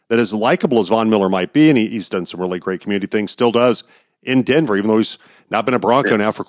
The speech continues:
Speaker 1: for, for quite a while, that maybe there's more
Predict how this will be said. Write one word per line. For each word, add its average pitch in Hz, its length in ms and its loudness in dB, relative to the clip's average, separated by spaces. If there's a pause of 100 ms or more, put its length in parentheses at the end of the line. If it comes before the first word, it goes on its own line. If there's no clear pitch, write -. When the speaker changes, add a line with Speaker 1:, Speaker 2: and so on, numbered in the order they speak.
(100)
Speaker 1:
for, 107 220 -2
for 104 140 -8
quite 113 240 2
a 98 40 2
while, 107 460 2 (480)
that 117 540 -2 (1080)
maybe 123 400 0
there's 214 460 0
more 123 720 4